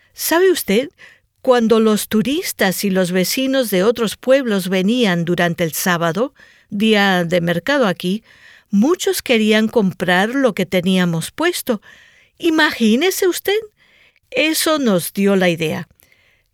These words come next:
Cada una trabaja en casa y cuando termina el proyecto,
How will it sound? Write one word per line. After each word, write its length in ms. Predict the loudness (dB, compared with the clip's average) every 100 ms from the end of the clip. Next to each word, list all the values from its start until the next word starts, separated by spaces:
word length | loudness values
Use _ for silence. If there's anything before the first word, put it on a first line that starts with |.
| -2
Cada 340 | 2 4 4
una 320 | 4 4 2
trabaja 480 | 0 0 0 -2 -2
en 120 | -4
casa 580 | 0 0 0 0 0 2
y 140 | 0 0
cuando 340 | 2 2 2
termina 400 | 0 2 2 2
el 100 | 0
proyecto, 800 | 2 2 2 -2 0 0 0